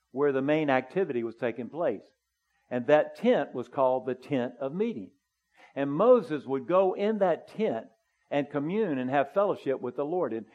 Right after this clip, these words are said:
and share with the Lord and, and talk with the Lord. And, and, and, and he was a friend of God, the Bible says.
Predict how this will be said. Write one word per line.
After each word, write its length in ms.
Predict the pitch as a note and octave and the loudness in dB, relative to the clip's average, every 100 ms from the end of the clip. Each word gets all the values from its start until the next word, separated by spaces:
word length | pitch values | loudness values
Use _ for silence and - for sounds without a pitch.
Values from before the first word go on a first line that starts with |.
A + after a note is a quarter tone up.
| - | -12
and 180 | - B2+ | -6 -6
share 260 | - F3+ E3 | -4 0 0
with 140 | C3+ | -2
the 80 | C3 | -6
Lord 260 | B2 B2 A#2+ | -2 0 0
and, 120 | G#2+ - - | -4 -10 -8
and 180 | B2 | -8
talk 360 | - G3+ G3+ G#3 | 2 6 6 4
with 140 | C#3+ | -4
the 80 | C#3 | -4
Lord. 280 | C3 C3 A#2 | -2 0 0
And, 140 | A2+ G2+ - - | -2 -8 -16 -6
and, 240 | B2+ A#2+ - - | -4 -4 -8 -6
and, 180 | C3 B2+ | -4 -2
and 120 | C#3+ | -2
he 120 | C3 C#3+ | -2 -2
was 160 | B2+ | -4
a 40 | C3 | -6
friend 380 | - G3 G3 | -2 -2 0
of 100 | C3 | -2
God, 280 | G2+ F3+ F3 | 0 -2 -2
the 60 | B2 | 0
Bible 280 | B2 A#2 A2+ | 0 0 -4
says. 300 | - G#2+ | -6 -6